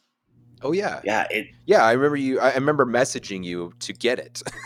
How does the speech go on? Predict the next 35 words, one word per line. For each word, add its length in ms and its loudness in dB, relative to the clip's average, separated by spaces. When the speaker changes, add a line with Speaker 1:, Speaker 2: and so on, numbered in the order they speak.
Speaker 2:
Yeah, 260 6
no, 280 6
so 200 2
I, 240 2
I 80 4
just 320 -2
barely 320 4
got 320 4
it, 260 -12
and 140 -8
I 160 -6
looked 200 -2
at 200 0
it, 120 -8
and 120 -8
I 60 -12
said, 280 -8
"Wow, 400 2
this 400 -4
is 340 -4
ama-, 380 2
and 220 0
it's 160 -4
really 1000 0
cool, 440 2
and 140 0
I 140 2
need 260 4
to 200 -4
put 240 -2
it 80 -2
in." 200 -2
By 140 4
the 100 2
way, 280 2